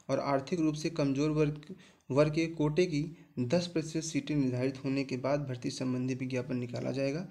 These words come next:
सिर्फ ऑनलाइन आवेदन किया जाएगा। फ्रेंड्स, इसमें जो भी इसका एग्ज़ाम प्रोसीजर होने वाला है वो सिर्फ ऑनलाइन दिया जाएगा,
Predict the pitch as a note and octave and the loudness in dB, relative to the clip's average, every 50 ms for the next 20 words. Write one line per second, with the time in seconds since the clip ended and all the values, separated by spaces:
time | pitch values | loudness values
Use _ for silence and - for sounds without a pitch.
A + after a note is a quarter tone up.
0 | - - - - - - _ - - - A3+ A3 - - - - D3+ D3+ D3 C#3+ | -12 -18 -20 -20 -20 -20 _ -10 -4 -2 -2 -2 -2 -4 -2 2 4 4 6 6
1 | C#3+ D3+ F3 A3 C4 - - - - _ _ - C#3 C3 B2+ B2+ B2+ B2+ B2+ B2 | 6 4 2 0 -2 -4 -10 -16 -20 _ _ -2 0 2 2 4 2 2 0 0
2 | - A#2 A#2+ C3 C#3 C3+ D3 D3 - - D3 D3 D3 - - D3+ - - F3 F3 | -2 -6 -6 -6 -8 -8 -8 -6 -4 -2 -2 -2 -4 -6 -8 -10 -6 -2 0 2
3 | F3+ F#3+ F#3 - - C#3 C3 C3+ C#3 C3+ D3 E3 E3+ E3+ - - D#3 D3+ D#3 D#3+ | 2 2 0 -2 -4 -2 0 0 0 2 2 0 0 0 0 0 0 0 0 -2
4 | - - - - - _ - C#3 C#3 C3 B2+ C#3+ D3 D3 D3+ C#3 C3+ B2+ - C3+ | -8 -14 -20 -20 -20 _ -2 -2 0 2 2 2 2 2 2 0 0 0 -2 -2
5 | D3 D3+ D3 C#3+ C#3+ C#3 C#3 C3+ C3 C3 C3+ C3 C3 B2+ C3+ E3 G#3+ B3+ - - | 0 2 2 2 2 2 2 2 2 0 0 0 0 0 0 0 -2 -2 -6 -12
6 | - - _ - - D3+ D3+ - - C#3 C3+ C3 B2+ B2+ C3 D3 C#3+ C#3 C#3+ C#3+ | -18 -20 _ -4 -4 -4 -2 -2 0 0 2 4 4 4 4 2 2 2 2 2
7 | C#3 C#3 C#3 C#3+ D#3+ G3 | 2 2 2 0 0 -4